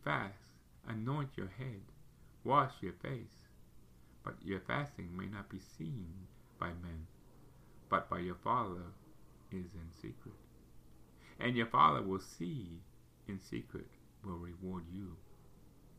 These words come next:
Do not lay upon yourself the treasures on earth, when the moth and the rust consume, where the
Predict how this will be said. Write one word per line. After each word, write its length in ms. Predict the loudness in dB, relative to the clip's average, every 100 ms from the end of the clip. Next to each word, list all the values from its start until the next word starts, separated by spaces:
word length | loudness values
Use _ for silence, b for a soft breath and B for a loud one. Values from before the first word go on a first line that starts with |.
| B B B B B -6
Do 80 | 2
not 340 | 8 8 8
lay 340 | 4 4 4 2
upon 460 | -2 -2 -2 -2
yourself 420 | -4 -6 -6 -6 -6 -14 -16
the 60 |
treasures 520 | -10 -6 -4 -4 -6
on 220 | -8 -8 -10 -8
earth, 200 | -6 -6 -8 -18 -20 -20 -20 -20 -20 -20 B B B B -2
when 180 | 0
the 60 | 0
moth 420 | 2 2 2 -2 -10 -12
and 100 | -8
the 60 |
rust 440 | -2 0 0 -4 -14 -20 -20 -20 -20 -20 -20 -18 -10
consume, 460 | -10 -4 -4 -4 -8 -14 -18 -20 -20 -20 -20 -20 -20 -20 -20 B B B -2
where 220 | 0
the 100 | 0